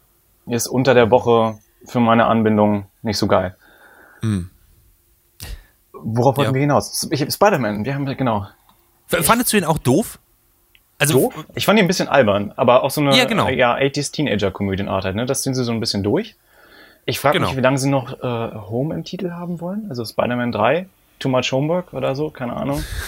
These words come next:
Speaker 3: Hm.
Speaker 1: Ähm, ich ma-, mochte M J sehr.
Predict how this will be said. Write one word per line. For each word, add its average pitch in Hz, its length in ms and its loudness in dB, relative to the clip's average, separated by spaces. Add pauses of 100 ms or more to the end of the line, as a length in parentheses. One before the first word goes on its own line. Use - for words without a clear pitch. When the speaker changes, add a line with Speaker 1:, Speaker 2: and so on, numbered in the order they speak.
(300)
Speaker 3:
Hm. 151 260 -12 (340)
Speaker 1:
Ähm, 117 1200 4
ich 113 180 -4
ma-, 123 220 4
mochte 123 560 2
M 127 180 2
J 170 240 2
sehr. 185 240 0